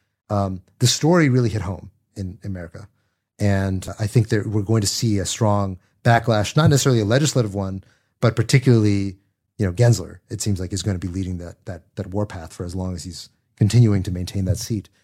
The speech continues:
But globally, the picture is not quite as, as dark. And I think that's, uh, an important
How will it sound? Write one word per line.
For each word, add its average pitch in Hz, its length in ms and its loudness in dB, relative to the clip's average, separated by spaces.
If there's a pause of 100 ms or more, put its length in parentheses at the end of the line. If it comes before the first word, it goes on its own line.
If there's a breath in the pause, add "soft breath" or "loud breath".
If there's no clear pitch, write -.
(240)
But 120 360 2 (360)
globally, 143 440 4
the 117 80 -2
picture 131 320 -2
is 107 160 -6
not 113 360 -2
quite 107 260 -4
as, 92 320 -10 (440)
as 92 340 -2
dark. 92 340 -2
And 98 80 -6
I 87 60 -6
think 92 180 -6
that's, - 400 -10
uh, - 180 -14 (400)
an 143 60 6
important 143 440 2